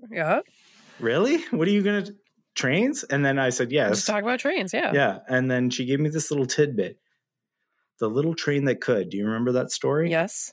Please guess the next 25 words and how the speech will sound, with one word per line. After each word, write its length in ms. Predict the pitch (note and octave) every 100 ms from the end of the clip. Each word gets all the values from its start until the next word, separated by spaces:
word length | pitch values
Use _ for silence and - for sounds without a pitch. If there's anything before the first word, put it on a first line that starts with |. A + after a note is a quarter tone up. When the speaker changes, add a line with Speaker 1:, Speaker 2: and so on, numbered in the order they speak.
| _ -
Speaker 2:
"I 60 |
Speaker 1:
I 20 |
Speaker 2:
think 240 | - E3 D3
Speaker 1:
think 140 | A#3
Speaker 2:
I 80 | E3+
Speaker 1:
I 40 |
Speaker 2:
can. 300 | G3+ - D#3
Speaker 1:
can. 20 | D3+
Speaker 2:
I 80 |
Speaker 1:
I 60 | -
Speaker 2:
think 320 | D3 D3 C3+
Speaker 1:
think 100 | C#3
Speaker 2:
I 40 | D#3+
Speaker 1:
I 40 |
Speaker 2:
can. 240 | D3+ A2 G2
Speaker 1:
can. 20 |
Speaker 2:
I 60 | F#2+ F#2+
Speaker 1:
Yep. 140 | F3
Speaker 2:
think 140 | D3 C3+
I 100 | G2+
can." 300 | - G#2 F#2+ _ _ -
Canonically, 800 | B2 A2+ C3 E3 E3+ F3+ F#3 F3+ _ _ _ _ _ -
a 80 |
female 400 | - A#2+ A#2+ A2+
train. 420 | A#2 A#2+ G2 F#2